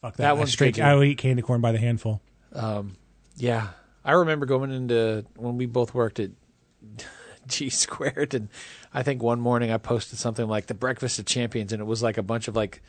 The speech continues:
Speaker 2: like, roasted almonds mixed with a bunch of candy corn. So it was just, I need some protein, but I also need some sugar. <laughs>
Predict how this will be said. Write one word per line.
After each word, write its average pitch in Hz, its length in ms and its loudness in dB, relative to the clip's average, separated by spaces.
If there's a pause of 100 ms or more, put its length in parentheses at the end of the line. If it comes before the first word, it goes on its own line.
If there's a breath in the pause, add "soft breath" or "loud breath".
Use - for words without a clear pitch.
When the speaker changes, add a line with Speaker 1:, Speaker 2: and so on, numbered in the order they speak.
(560 soft breath)
Speaker 2:
like, 107 260 -6 (600)
roasted 113 500 -2
almonds 107 580 -4
mixed 107 320 -4
with 107 160 -4
a 113 40 -6
bunch 101 200 -8
of 95 60 -10
candy 95 280 -8
corn. 85 320 -8
So 104 160 -2
it 95 60 4
was 98 120 -2
just, - 260 -2
I 131 60 2
need 175 180 4
some 190 120 2
protein, 143 480 6
but 120 120 4
I 117 40 4
also 117 220 0
need 104 160 -6
some - 120 -14
sugar. 98 320 -6
<laughs> - 1000 2